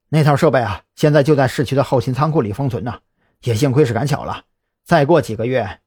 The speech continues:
那套设备就要送去报废处理了。”杨文虎将手机重新关机，递给赵军。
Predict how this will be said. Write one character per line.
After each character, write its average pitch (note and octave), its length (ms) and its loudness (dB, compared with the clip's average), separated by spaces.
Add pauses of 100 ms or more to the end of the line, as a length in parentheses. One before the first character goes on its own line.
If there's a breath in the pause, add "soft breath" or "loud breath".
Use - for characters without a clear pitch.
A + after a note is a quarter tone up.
(100)
那 E3 180 2
套 C3 140 4
设 B2+ 220 0
备 G#2 340 -6
就 C#3+ 140 2
要 B2 120 4
送 C#3 160 -4
去 A#2+ 120 -6
报 B2+ 160 0
废 A2 120 -4
处 A#2 160 -10
理 B2 120 -10
了。” - 180 -12 (1200)
杨 D3 260 4
文 D#3 160 2
虎 B2 160 -2
将 D#3+ 220 0
手 G2 240 -2
机 C#3+ 160 -2
重 D3 240 -4
新 D#3+ 160 -4
关 E3 220 -2
机， E3+ 300 -8 (180)
递 C#3+ 200 0
给 - 140 -14
赵 G2+ 220 -6
军。 A#2 200 -8